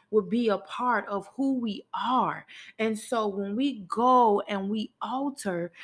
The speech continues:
our bodies and, and, and make these revisions, is it kinda like saying, "God, you didn't know what you were doing"? Are we saying, "God,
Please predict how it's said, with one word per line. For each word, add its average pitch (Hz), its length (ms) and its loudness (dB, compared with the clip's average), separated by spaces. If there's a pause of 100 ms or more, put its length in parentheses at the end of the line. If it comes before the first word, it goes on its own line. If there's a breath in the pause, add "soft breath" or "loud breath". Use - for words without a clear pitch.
(200 loud breath)
our 202 220 -2
bodies 180 720 -6
and, 156 180 -12 (300 soft breath)
and, 196 240 -6
and 180 300 2
make 226 340 4
these 208 300 2
revisions, 170 760 2 (380 loud breath)
is 285 260 -4
it 302 200 2 (200)
kinda 269 380 2
like 233 240 0
saying, 226 400 -2
"God, 196 400 -2
you 214 120 4
didn't 220 300 0
know 196 160 4
what 190 500 2 (220)
you 214 180 2
were 175 160 2
doing"? 220 600 4 (1120)
Are 262 200 12
we 269 200 6
saying, 226 560 -8 (340 soft breath)
"God, 196 460 -4